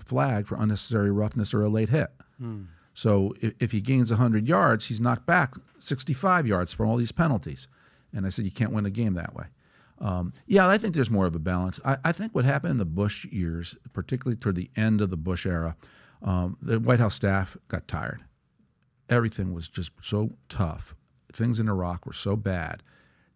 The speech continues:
Speaker 1: Bush lied, people died. They were too tired to fight back, and they thought, "We're not gonna get our message across." And I wanna remind you, back in that era, especially two thousand six or so,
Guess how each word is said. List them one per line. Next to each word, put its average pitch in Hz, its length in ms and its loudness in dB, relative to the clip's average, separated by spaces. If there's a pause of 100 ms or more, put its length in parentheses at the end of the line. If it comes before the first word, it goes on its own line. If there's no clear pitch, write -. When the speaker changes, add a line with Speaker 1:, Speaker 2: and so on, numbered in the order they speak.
(420)
Speaker 1:
Bush 113 220 2
lied, 95 280 2
people 90 240 -2
died. 90 400 -2 (460)
They 123 100 2
were 110 120 0
too - 260 0
tired 98 420 2
to 85 80 -6
fight - 340 -8
back, 87 500 -8
and 90 140 -4
they 90 100 -2
thought, 95 360 -2 (160)
"We're 104 120 0
not 107 200 0
gonna 101 140 0
get 98 120 0
our 98 80 0
message 104 360 -2
across." - 400 -14 (320)
And 107 100 -4
I - 20 0
wanna 247 200 0
remind 110 400 4
you, 85 60 -2
back 113 280 0
in 117 100 0
that 107 240 -2
era, 143 380 0
especially - 400 -6
two 117 160 -6
thousand 104 300 -2
six - 260 -6
or 117 60 -4
so, 131 280 0